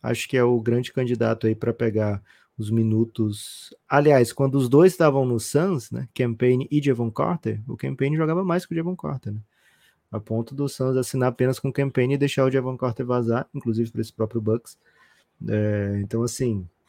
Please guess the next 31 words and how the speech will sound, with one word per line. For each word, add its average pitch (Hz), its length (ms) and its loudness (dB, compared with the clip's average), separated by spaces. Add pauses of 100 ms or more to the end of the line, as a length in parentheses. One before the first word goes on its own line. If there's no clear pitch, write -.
(180)
o 117 80 -10
Cam 127 200 4
Payne 131 280 8
jogando, 123 560 8
ele 117 100 6
é 135 60 2
um 156 140 -2
criador, 156 500 -2
velho. 87 220 -12
Ele 101 140 -8
vai 117 220 2
conseguir 120 420 -4
encontrar 123 420 0
espaços 117 760 -2 (500)
pro 110 140 -4
seu 120 240 4
time, 139 680 -2
não 131 280 0
é 131 80 2
um 123 320 0
super 117 400 2
defensor, 120 680 2
ele 135 80 2
é 110 40 4
até 110 200 0
explorado 120 600 0
bastante, 107 680 -6 (280)
é, 95 260 -12 (120)
com 104 120 -8
alguma 104 300 0
frequência. 113 800 -2